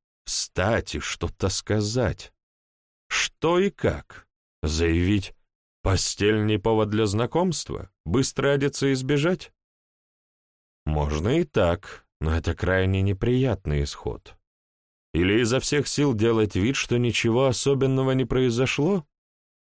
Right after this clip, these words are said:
Пытаться разрядить неловкое молчание натянутыми репликами, а затем разойтись, пообещав друг другу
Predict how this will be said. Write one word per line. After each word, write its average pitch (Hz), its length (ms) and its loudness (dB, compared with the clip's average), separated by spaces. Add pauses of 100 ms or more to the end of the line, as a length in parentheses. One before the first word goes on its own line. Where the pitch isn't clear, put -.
Пытаться 104 540 0
разрядить 101 600 0
неловкое 104 520 0
молчание 107 640 0
натянутыми 107 720 0
репликами, 113 800 0 (260)
а 82 80 0
затем 107 360 2
разойтись, 92 580 2
пообещав 98 560 2
друг 101 260 0
другу 113 480 2